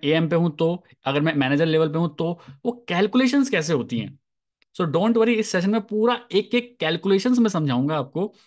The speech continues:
कि प्रॉपर हर एक प्रोडक्ट की किस तरीके से डीप जाके कैलकुलेशंस करें, वो भी बहुत ईजी, बिल्कुल ईजी तरीके से कैलकुलेशन दिखाऊंगा, कौन सा प्रोडक्ट कैसे,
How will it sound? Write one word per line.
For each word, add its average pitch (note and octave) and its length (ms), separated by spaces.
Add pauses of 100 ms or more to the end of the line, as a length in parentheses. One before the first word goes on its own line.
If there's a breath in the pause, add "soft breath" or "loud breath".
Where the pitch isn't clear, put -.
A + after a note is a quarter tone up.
(320 soft breath)
कि A#3 120
प्रॉपर F3 580
हर F#3 300
एक A3 120
प्रोडक्ट D#3+ 280
की A3+ 80
किस A3 460
तरीके F#3+ 340
से G#3 120
डीप F3 300
जाके F#3 200
कैलकुलेशंस D3+ 480
करें, E3+ 180
वो G#3+ 140
भी F3+ 60
बहुत D3 200
ईजी, A2 280 (500 soft breath)
बिल्कुल F3+ 380
ईजी F#3+ 320
तरीके F#3 280
से G3+ 120
कैलकुलेशन E3 420
दिखाऊंगा, E3 280
कौन E3 280
सा F#3+ 100
प्रोडक्ट E3+ 320
कैसे, D#3+ 480